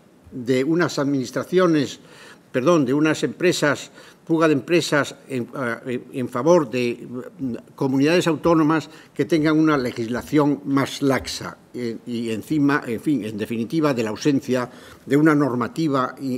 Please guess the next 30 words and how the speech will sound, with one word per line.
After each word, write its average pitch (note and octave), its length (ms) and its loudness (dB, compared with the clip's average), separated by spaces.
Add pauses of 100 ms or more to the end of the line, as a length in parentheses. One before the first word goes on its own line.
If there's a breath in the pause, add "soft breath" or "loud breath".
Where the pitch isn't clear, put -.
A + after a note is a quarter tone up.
y B2 300 -8
eficaz. G#2+ 480 -8 (840 loud breath)
Por D3 160 2
aquí, F#3+ 240 0
pues, F3+ 300 2
parece D#3 460 0
que B2+ 340 -2
no C3+ 300 2
tenemos C#3 640 4
demasiadas B2 560 -2
soluciones. - 680 -10
Mientras A2+ 340 -6
tengamos C#3+ 600 0 (360 loud breath)
el A#2+ 120 -2
reparto, C3+ 880 2 (260)
eh, A#2 400 -2
competencial C3+ 1040 2 (640 loud breath)
legislativo C3 880 0
que B2+ 100 -4
tenemos C3 360 0
establecido, B2+ 760 -2
es E3 120 -2
posible B2 600 -2 (380 loud breath)
que C3 200 2
este C#3+ 320 0
co-, B2+ 160 -6
que - 80 -20
tengamos C#3+ 560 0
que, A2+ 840 0
eh, F#2+ 40 -16